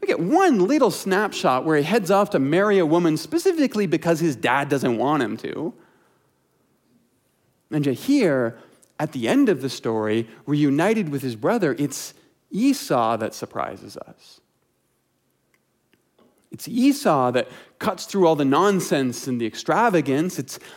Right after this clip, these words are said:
Esau that steps through all the history and hard feelings. It's Esau that grants his brother what Jacob can't even imagine is possible. And it's not, it's not just a blind eye to what happened. It's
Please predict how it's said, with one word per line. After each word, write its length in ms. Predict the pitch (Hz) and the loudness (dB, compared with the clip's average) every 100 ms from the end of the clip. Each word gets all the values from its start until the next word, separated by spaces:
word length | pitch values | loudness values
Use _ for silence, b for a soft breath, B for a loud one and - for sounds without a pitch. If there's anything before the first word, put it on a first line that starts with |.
| B | B
Esau 480 | - 220 262 226 185 | -2 2 2 2 2
that 160 | 151 180 | 2 -4
steps 380 | - 208 214 - | -2 -2 -2 -2
through 120 | 180 | -2
all 60 | 143 | 0
the 80 | |
history 480 | 131 214 - - 165 | -2 -2 -2 0 0
and 100 | 147 | 0
hard 260 | 131 143 131 | 0 0 -2
feelings. 600 | - 214 226 160 147 143 B B - | -4 -2 0 2 0 -2 B B -4
It's 200 | 160 - | -4 -4
Esau 480 | 226 269 - 185 | -2 0 0 0
that 140 | 147 139 | 0 -2
grants 520 | 139 131 190 220 - | -4 -2 -2 -2 -4
his 160 | 202 147 | -4 -4
brother 420 | 120 156 156 135 | -2 0 0 0
what 200 | 131 143 | -2 -2
Jacob 400 | 147 143 143 - | -2 -2 -2 -6
can't 320 | 160 160 156 | -4 -4 -2
even 200 | 156 139 | -4 -2
imagine 680 | 120 117 113 127 123 113 104 | -2 -2 -4 -4 -6 -6 -10
is 160 | 95 | -12
possible. 680 | - - - - - - - 170 202 _ _ _ _ _ _ _ _ _ _ _ _ _ _ _ _ _ _ _ _ _ _ _ _ _ _ _ _ _ _ _ | -16 -18 -18 -18 -20 -20 -20 -20 -20 _ _ _ _ _ _ _ _ _ _ _ _ _ _ _ _ _ _ _ _ _ _ _ _ _ _ _ _ _ _ _
And 100 | 175 | -6
it's 100 | 190 | -4
not, 260 | 247 285 - b b - | -4 -6 -10 b b -10
it's 80 | 214 | -6
not 140 | 285 | -4
just 140 | 277 | -2
a 40 | 220 | -2
blind 500 | 143 143 165 180 156 | 0 0 2 2 0
eye 300 | 123 147 151 | 2 2 0
to 140 | 131 | -2
what 160 | 117 101 | -4 -4
happened. 560 | 117 131 151 - 117 | -4 -6 -6 -10 -6
It's 260 | 139 139 - | -6 -8 -14